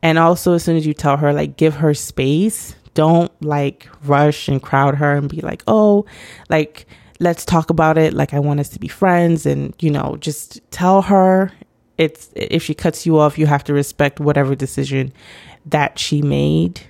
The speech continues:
And I also do think that you should really do some soul searching, because if you just tell her, like, "Oh yeah, like, I knew it was bad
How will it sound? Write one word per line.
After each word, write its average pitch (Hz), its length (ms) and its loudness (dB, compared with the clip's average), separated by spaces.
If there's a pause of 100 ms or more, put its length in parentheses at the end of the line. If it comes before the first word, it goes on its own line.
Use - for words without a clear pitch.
(200)
And 156 360 2 (320)
I 180 120 2
also 214 200 2
do 190 220 2
think 170 320 0
that 151 140 0
you 160 260 -2
should 156 260 -6
really 180 380 2
do 175 260 -2
some 143 300 -2
soul 151 400 0
searching, 202 600 0
because 156 680 0 (480)
if 185 160 -2
you 214 80 -2
just 233 200 0
tell 190 160 2
her, 190 140 2
like, 165 300 0
"Oh 190 100 4
yeah, 185 220 4
like, 165 180 0
I 170 80 2
knew 170 180 2
it - 80 -4
was 147 160 -4
bad 143 680 2